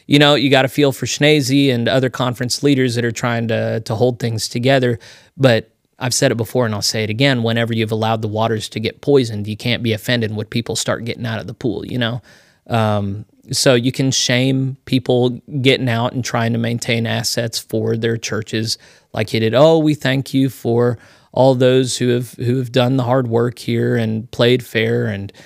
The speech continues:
you know, these, these bad churches, they just wouldn't negotiate." Um, there was a, a letter from Pastor, uh, Forrest. You see this letter here?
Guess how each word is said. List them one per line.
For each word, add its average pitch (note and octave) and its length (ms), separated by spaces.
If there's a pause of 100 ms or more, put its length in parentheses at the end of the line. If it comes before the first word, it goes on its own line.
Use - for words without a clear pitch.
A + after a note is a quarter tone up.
(220)
you A2 100
know, A#2 120
these, B2 300
these B2+ 260
bad B2 380
churches, B2+ 500
they A#2 140
just A#2 280
wouldn't A#2 220
negotiate." A2+ 800 (460)
Um, B2 420
there D#3+ 280
was C#3 200
a, A2+ 320 (1400)
a C3 100
letter D3 300
from A#2+ 340
Pastor, C#3 720 (640)
uh, A2+ 300
Forrest. - 720 (1120)
You - 140
see - 180
this C3 260
letter C3 220
here? B2 220